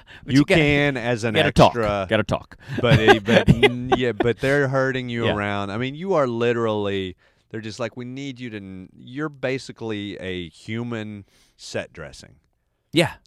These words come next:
Speaker 2: And
Speaker 1: absolutely.
Speaker 2: that's what they're like, "We need you to be here. We need you to not do anything that
Speaker 1: Yeah.
Speaker 2: draws any attention to you,
Speaker 1: You are,
Speaker 2: blah, blah, blah. We
Speaker 1: yeah,
Speaker 2: want,"
Speaker 1: you're
Speaker 2: you know.
Speaker 1: being a coffee shop right now.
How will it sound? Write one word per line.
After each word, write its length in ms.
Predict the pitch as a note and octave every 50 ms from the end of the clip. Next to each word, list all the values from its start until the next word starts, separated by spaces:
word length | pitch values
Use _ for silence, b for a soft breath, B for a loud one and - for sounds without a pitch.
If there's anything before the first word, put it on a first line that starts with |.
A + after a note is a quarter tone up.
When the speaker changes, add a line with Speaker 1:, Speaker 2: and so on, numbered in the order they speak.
| _ -
Speaker 2:
And 120 | G2+ G#2
Speaker 1:
absolutely. 120 | G#2 G#2+ A2 G2 G2+ G2
Speaker 2:
that's 60 | F2
what 60 | E2
they're 80 | - G#2
like, 140 | G#2 G#2 G2
"We 100 | G2+ G#2
need 220 | G#2 A2+ A#2 A2+ A2+
you 60 | A2
to 60 | G#2+
be 300 | F#2 F2 - A#2+ A#2+ B2+
here. 220 | A#2+ - F3+ F3+ F3
We 120 | D3+ A#2+
need 220 | G2 F#2+ F#2+ F2 E2
you 80 | F2 D#2
to 100 | E2+ E2
not 360 | E2+ E2+ E2+ F2 F#2+ G2 _
do 140 | - B2+ A#2+
anything 380 | A2+ A2+ A2 - - B2 B2 A#2
that 60 | - -
Speaker 1:
Yeah. 20 |
Speaker 2:
draws 260 | - G#2 F#2 F2+ F2 E2+
any 280 | F#2 F#2+ G#2 B2 C#3
attention 480 | C#3+ - - D#3 C3+ C3 B2+ - C3+ B2+
to 60 | B2+
you, 280 | B2+ B2+ B2+ - G#2+ G#2+
Speaker 1:
You 60 | G#2+
are, 100 | G#2+ G#2
Speaker 2:
blah, 180 | G2+ G2+ G#2+
blah, 240 | G#2 G#2 G#2+ G#2 G#2
blah. 100 | G2+ G2+ F#2+
We 60 | F#2+
Speaker 1:
yeah, 60 | - F#2+
Speaker 2:
want," 180 | F2+ E2+ -
Speaker 1:
you're 140 | G#2 G#2 A2
Speaker 2:
you 40 | A#2
know. 60 | -
Speaker 1:
being 240 | - B2 A#2+ A#2 A2
a 80 | G#2+ -
coffee 300 | - G#2+ G2+ - G#2 F#2+
shop 260 | - - E2+ D#2 -
right 160 | D2 C#2 G#1
now. 180 | G#1+ G1+ G1+